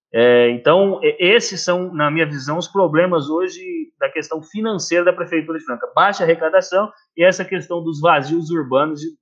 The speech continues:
um custo, o custo Franca, né, que nós poderíamos dizer, né? Tem o custo Brasil, seria o custo Franca, é muito alto, principalmente por conta dessa questão, é, dos vazios urbanos e, e, e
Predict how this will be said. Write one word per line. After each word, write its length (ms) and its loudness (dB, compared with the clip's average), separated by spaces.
um 220 -8
custo, 300 -10
o 260 -14
custo 280 -2
Franca, 420 2
né, 160 0
que 80 -10
nós 140 -4
poderíamos 480 -4
dizer, 360 2
né? 200 2
Tem 100 2
o 140 2
custo 260 0
Brasil, 400 2
seria 200 -2
o 80 -8
custo 280 -6
Franca, 420 -2
é 80 0
muito 380 0
alto, 320 2
principalmente 720 -4
por 180 -16
conta 300 -16
dessa 300 -12
questão, 500 -6
é, 100 0
dos 200 -4
vazios 400 2
urbanos 520 0
e, 60 -8
e, 40 -6
e 540 -10